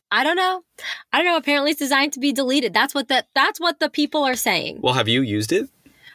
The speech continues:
Speaker 1: I've used it before, yeah, back in the day.
Speaker 2: Well, so have I, but
Speaker 1: Obviously it never worked for us.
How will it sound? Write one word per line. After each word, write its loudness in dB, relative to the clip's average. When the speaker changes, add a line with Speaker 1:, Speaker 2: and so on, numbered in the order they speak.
Speaker 1:
I've 0
used 0
it -2
before, -4
yeah, 0
back -2
in -2
the -2
day. 0
Speaker 2:
Well, -2
so 2
have -2
I, 0
but 2
Speaker 1:
Obviously 0
it 0
never 0
worked -2
for -2
us. 0